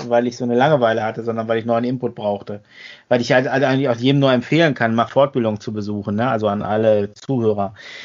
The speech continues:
Ähm, die, äh, einfach mal so neuen Input zu kriegen, sich auch mal für andere Sachen zu interessieren, wenn man da Zeit für hat. Also ich meine, ne,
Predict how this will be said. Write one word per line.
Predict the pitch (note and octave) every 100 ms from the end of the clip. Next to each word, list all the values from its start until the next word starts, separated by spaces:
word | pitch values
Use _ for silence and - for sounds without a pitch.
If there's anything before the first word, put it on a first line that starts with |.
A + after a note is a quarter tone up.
| - - - -
Ähm, | B2+ A#2+ A#2+ A#2
die, | - A#2 A#2 A#2 A#2
äh, | - G#2+ G#2+ G#2+ G#2+
einfach | - A#2 C3
mal | B2
so | A#2
neuen | B2 B2+ C#3
Input | C#3+ D3+ D#3+
zu | -
kriegen, | - A2+ G#2 G#2+
sich | A2+
auch | A#2+
mal | A#2+
für | B2+
andere | A2+ C#3+
Sachen | A#2+ A#2+ A#2+
zu | A2
interessieren, | G#2+ - G#2 A2+ G#2+ G#2
wenn | A2
man | A2+
da | A2
Zeit | - B2 C3+
für | A#2
hat. | G2+ G2+ -
Also | - A2 A2
ich | G#2+ G2+
meine, | A2+ A2 G#2+
ne, | A2+ C3 B2 C3+ A#2